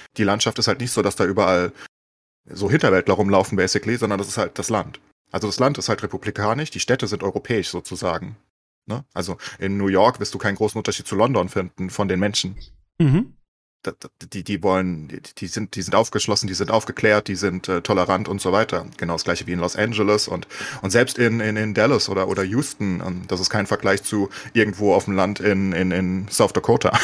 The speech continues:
Speaker 1: <laughs> Ne, weil da sind die Leute immer noch, keine Ahnung. Da gehen die alle jeden Sonntag in die Kirche und die wählen ganz brav Trump und die, die glauben halt irgendwelchen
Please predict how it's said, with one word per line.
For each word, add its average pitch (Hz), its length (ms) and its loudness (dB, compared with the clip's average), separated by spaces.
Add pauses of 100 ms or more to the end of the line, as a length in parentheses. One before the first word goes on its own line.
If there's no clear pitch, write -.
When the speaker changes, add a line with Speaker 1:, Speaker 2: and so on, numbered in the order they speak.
(140)
Speaker 1:
<laughs> 214 120 6 (560)
Ne, 117 200 4
weil 101 140 6
da 104 220 6
sind 107 220 -2
die 113 60 -2
Leute 104 280 6
immer 101 160 2
noch, 101 180 -2
keine 98 280 2
Ahnung. 104 260 -2 (680)
Da 107 120 0
gehen 101 160 0
die 98 120 -4
alle 107 180 4
jeden 101 260 0
Sonntag 95 280 -2
in 85 100 -6
die 90 80 -6
Kirche 113 500 0 (320)
und 98 380 -2
die 90 100 -4
wählen 87 280 0
ganz 87 220 -4
brav 87 300 -2
Trump 120 400 0
und 90 260 -10
die, 87 160 -8
die 90 120 -8
glauben 90 360 -4
halt 90 140 -6
irgendwelchen 87 640 -10